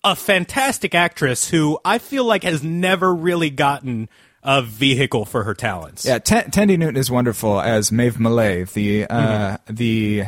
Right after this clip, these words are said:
Speaker 2: madame in the, uh, bar slash brothel. I gue-, I guess,
Speaker 1: Mm-hmm.
Speaker 2: I,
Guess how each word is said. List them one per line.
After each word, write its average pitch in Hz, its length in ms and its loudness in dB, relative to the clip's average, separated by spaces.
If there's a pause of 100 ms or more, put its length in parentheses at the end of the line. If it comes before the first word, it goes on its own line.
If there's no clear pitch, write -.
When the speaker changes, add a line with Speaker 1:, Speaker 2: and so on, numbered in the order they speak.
Speaker 2:
madame 131 680 2
in 113 260 0
the, 98 500 -2 (560)
uh, 101 300 -4 (180)
bar 113 320 4
slash 107 380 -2
brothel. 90 360 -4 (180)
I 208 60 2
gue-, - 180 -2
I 277 60 4
guess, 277 240 2
Speaker 1:
Mm-hmm. - 100 -10 (1000)
Speaker 2:
I, 226 140 2